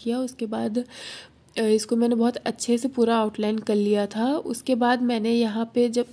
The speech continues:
थोड़ा सा ये सेट हो गया, उसके बाद मैंने इसमें पिंक चॉकलेट डाला, फिर वाइट चॉकलेट डाला, इसको बहुत अच्छे से इसको कंप्लीट किया। फेस पे मैंने वाइट चॉकलेट डाला था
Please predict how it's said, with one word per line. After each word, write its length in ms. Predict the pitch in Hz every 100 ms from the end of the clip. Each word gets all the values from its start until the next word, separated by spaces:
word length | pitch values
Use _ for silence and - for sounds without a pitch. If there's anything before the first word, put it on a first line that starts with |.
| -
थोड़ा 120 | 233
सा 140 | 247 262
ये 160 | 254
सेट 300 | 254 233 226
हो 80 | 240
गया, 220 | 202 240
उसके 240 | 277 262 247
बाद 200 | 220 220
मैंने 260 | 220 214
इसमें 300 | 220 - 226
पिंक 380 | 233 - 247 240
चॉकलेट 640 | 247 233 226 233 247 254 277 - - - - -
डाला, 500 | 214 220 220 247 269
फिर 260 | 262 226
वाइट 260 | 202 196 208
चॉकलेट 480 | - 233 226 233 247
डाला, 300 | 233 233 240
इसको 240 | 240 -
बहुत 180 | 220 233
अच्छे 340 | - 226 - 226
से 280 | 240 240
इसको 280 | 240 240 233
कंप्लीट 500 | 233 233 214 - 226
किया। 180 | 247 269
फेस 280 | 262 233 233
पे 100 | 233
मैंने 240 | 233 226
वाइट 220 | 226 220
चॉकलेट 380 | - 226 220 226
डाला 280 | 220 226 233
था 240 | 233 269